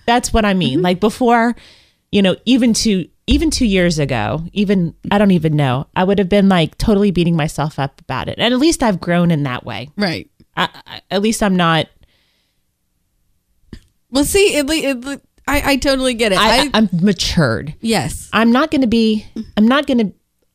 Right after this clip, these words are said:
Speaker 1: I've decided to give up perfection and decided that I'm gonna be healthy. You know, I've ex-, I'm exercising again. I'm, it's about health now.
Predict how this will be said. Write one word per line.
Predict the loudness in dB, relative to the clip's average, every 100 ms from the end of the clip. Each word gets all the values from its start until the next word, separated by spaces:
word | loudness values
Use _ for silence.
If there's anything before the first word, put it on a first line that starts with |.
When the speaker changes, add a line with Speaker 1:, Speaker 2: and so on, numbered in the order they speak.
| _ -4
Speaker 1:
I've | 0 0 -2 _ -12 -8
decided | -4 0 0 -2
to | -2
give | -2
up | -2 -2
perfection | -6 -4 -10 -8 -10 -10 -14 -12 -4
and | 0 0 0 0 -2 -10 _ -4
decided | 0 2 2 2 2
that | 2 0 0 0
I'm | 2
gonna | 4 4 2
be | 2 0
healthy. | -2 -2 -4 -8 -10 -4
You | 0
know, | 0 -2 -8 -20 _ _ _ -6
I've | -2 -2
ex-, | -2 -2 -2
I'm | 0
exercising | 0 -2 -2 0 0 0 0
again. | 0 2 2 2 2 0
I'm, | -2 0 0 0 0 -4 -14 _ _
it's | 0 2
about | 2 2 2
health | 0 -2 -4 -8 -6
now. | -6 -6 -10